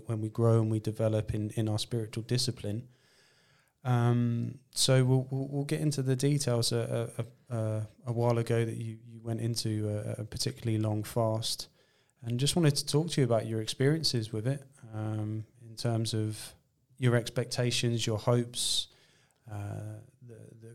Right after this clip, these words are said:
the context in terms of how you came to that position of not only,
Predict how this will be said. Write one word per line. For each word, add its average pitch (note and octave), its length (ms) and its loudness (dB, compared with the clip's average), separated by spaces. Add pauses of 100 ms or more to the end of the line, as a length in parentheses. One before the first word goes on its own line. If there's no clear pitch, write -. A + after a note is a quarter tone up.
the B2 80 -16
context C#3 680 2
in A#2+ 120 0
terms A#2+ 380 0
of A2+ 220 -6 (540)
how B2+ 260 -4
you B2+ 180 0
came B2 300 0
to B2 120 -2
that A#2 180 -2
position A#2 440 0
of A2 80 -2
not B2+ 240 2
only, B2+ 460 6